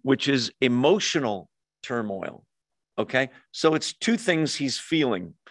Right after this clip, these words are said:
Um, the Greeks had their own gods. Okay, this is in a Greek culture. Greek is the main language. I know the Romans have taken over, but the Greek gods, the primary characteristic of them was, in Greek, apatheia,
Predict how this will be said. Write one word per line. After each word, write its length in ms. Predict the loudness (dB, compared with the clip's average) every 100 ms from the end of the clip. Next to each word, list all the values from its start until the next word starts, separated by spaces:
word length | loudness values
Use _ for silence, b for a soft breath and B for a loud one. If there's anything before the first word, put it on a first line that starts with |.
| B B B
Um, 360 | 2 2 2 -2 B B B B
the 120 | 2 2
Greeks 720 | 6 6 4 0 -6 -6 -10 _ _
had 260 | 0 0 2
their 200 | 4 4
own 300 | 2 0 0
gods. 640 | 2 2 -2 -10 -12 -14 _ -6
Okay, 260 | 0 -2
this 220 | -2 -6
is 220 | -8 -10 -14 _
in 120 | -4 -4
a 40 |
Greek 460 | -4 -4 -4 -6 -2
culture. 360 | -2 0 -6
Greek 300 | -4 -6 -6
is 140 | -8 -6
the 160 | -6
main 240 | -4 -4 -4
language. 380 | -4 -4 -4 -2
I 80 |
know 100 | -2
the 80 | -2
Romans 380 | -4 -4 -4 -8
have 100 | -6
taken 300 | -4 -2 0
over, 280 | 2 2 0
but 240 | 2 0 -4 B B B
the 100 | 0
Greek 500 | 2 4 4 2 -8 -12 2
gods, 720 | 4 4 2 0 -4 -8 -10 B B -2
the 140 | -2
primary 960 | -2 0 2 4 4 2 2 4 2 -2 0
characteristic 800 | 2 2 2 -2 -2 -4 -6 -4
of 140 | 0
them 300 | 0 0 -2
was, 500 | 2 4 4 2 -4 0
in 140 | 2
Greek, 380 | 4 4 4 -2 -2
apatheia, 800 | -2 0 -4 0 2 4 2 -2